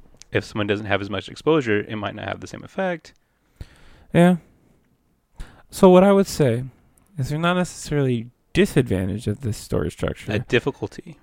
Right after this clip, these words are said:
Speaker 2: But they do present difficulties, yeah.
Speaker 1: Hmm.
Speaker 2: They do present challenges, obstacles to overcome.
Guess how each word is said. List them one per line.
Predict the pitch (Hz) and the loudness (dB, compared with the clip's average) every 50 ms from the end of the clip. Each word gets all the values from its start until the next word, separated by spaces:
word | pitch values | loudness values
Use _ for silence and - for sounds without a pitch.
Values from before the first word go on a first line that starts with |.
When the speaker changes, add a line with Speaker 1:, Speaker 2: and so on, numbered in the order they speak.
| _ - _ 147 | _ -20 _ 0
Speaker 2:
But | - 135 127 - | 2 2 4 4
they | 139 120 | 4 2
do | 120 120 123 139 147 147 143 | 2 0 0 0 2 2 0
present | 139 - - 151 123 120 110 98 73 | 0 -2 -4 -4 -2 -2 -2 -4 -4
difficulties, | - - - - - - - - - - _ - 67 69 - - | -6 -10 -10 -10 -10 -12 -10 -10 -12 -12 _ -12 -12 -12 -8 -8
yeah. | - - - - | -6 -6 -6 -8
Speaker 1:
Hmm. | - - - | -10 -10 -6
Speaker 2:
They | - 120 | -4 0
do | 120 135 135 | 2 2 2
present | 131 - 143 127 117 127 117 110 107 - - - - - _ _ _ _ _ | 2 2 2 2 2 2 0 0 0 -4 -10 -18 -20 -20 _ _ _ _ _
challenges, | - - - 117 101 92 95 101 120 110 95 127 - - - _ _ _ _ _ _ _ - | -8 -6 -4 -4 -4 -6 -8 -8 -8 -8 -10 -10 -14 -18 -20 _ _ _ _ _ _ _ -6
obstacles | - - 117 - - - 123 - 123 117 110 - | -4 -4 -4 -4 -6 -8 -4 -2 -2 -2 -2 0
to | 143 139 | 0 0
overcome. | 120 110 101 110 - - 120 107 107 127 127 | 0 0 -2 -6 -6 -4 -6 -6 -4 -8 -10